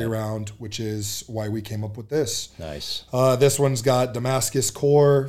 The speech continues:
Speaker 2: fifteen and twenty nickel on the side, and then roll up to your high carbon steel on that.
Speaker 1: So awesome.
Speaker 2: With a redwood handle.
Speaker 1: Yeah, you really surprised me with this. I was not expecting that, but I've been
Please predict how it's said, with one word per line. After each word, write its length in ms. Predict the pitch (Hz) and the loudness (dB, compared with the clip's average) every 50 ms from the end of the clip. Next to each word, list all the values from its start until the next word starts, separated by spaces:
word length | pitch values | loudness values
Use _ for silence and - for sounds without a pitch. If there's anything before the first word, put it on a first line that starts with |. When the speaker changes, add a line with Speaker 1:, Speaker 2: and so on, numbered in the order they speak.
| - - - | -4 -6 -4
Speaker 2:
fifteen 300 | 143 127 101 - 135 127 | -4 -4 -2 -2 -4 -2
and 100 | 127 123 | -4 -4
twenty 240 | - - 127 123 120 | -6 -6 -6 -6 -4
nickel 320 | 120 123 127 127 - 131 | -4 -4 -4 -2 -2 -2
on 120 | 127 127 131 | -2 -2 -2
the 60 | 127 | -4
side, 540 | - - 135 123 123 123 123 123 123 127 - | -4 -2 -2 0 0 0 0 0 -2 -4 -6
and 200 | - 117 113 113 | -6 -6 -6 -4
then 420 | 113 117 117 113 113 113 110 110 110 107 | -4 -2 -2 -2 -2 -4 -4 -4 -4 -4
roll 240 | 113 113 110 110 110 | -2 0 0 0 -2
up 180 | 107 107 104 - | -4 -6 -8 -8
to 120 | - 110 | -6 -4
your 380 | 107 104 107 107 104 104 104 98 | -4 -2 -2 -2 -2 -2 -2 -2
high 160 | 98 107 104 | -4 -6 -6
carbon 280 | 104 107 104 98 101 98 | -6 -8 -8 -8 -8 -10
steel 280 | - - 107 101 98 | -10 -10 -10 -8 -8
on 100 | 101 101 | -8 -8
that. 100 | 113 139 151 | -8 -8 -8
Speaker 1:
So 320 | 127 - - - 82 76 | -8 -8 -6 -6 -6 -4
awesome. 440 | 76 76 76 76 - - 85 80 - - _ _ | -4 -6 -6 -6 -8 -10 -10 -12 -14 -18 _ _
Speaker 2:
With 140 | 120 117 113 113 | -10 -8 -6 -4
a 120 | 110 107 | -2 -2
redwood 380 | 107 110 113 107 110 113 113 104 | -2 -2 -4 -4 -4 -4 -4 -4
handle. 340 | 101 104 95 92 92 87 - | -4 -6 -6 -8 -10 -10 -6
Speaker 1:
Yeah, 80 | - 92 | -4 0
you 120 | 98 131 156 | 2 4 4
really 180 | 165 160 147 | 6 6 6
surprised 400 | 131 - - - 131 120 113 - | 4 4 4 4 4 4 4 2
me 60 | 113 | 0
with 100 | 101 95 | 0 0
this. 180 | 101 104 95 - | 0 0 2 2
I 60 | 120 | 2
was 120 | 110 107 113 | 2 2 4
not 200 | 127 120 117 110 | 4 4 4 2
expecting 560 | 101 - - 117 110 101 113 107 101 95 95 - - | 2 0 0 0 0 0 0 -2 -2 -2 -6 -8 -6
that, 280 | 113 120 117 113 107 101 | -2 0 2 2 2 2
but 80 | - | 2
I've 140 | 113 107 104 101 | 2 2 2 0
been 240 | 110 110 101 98 | 0 -2 -2 -4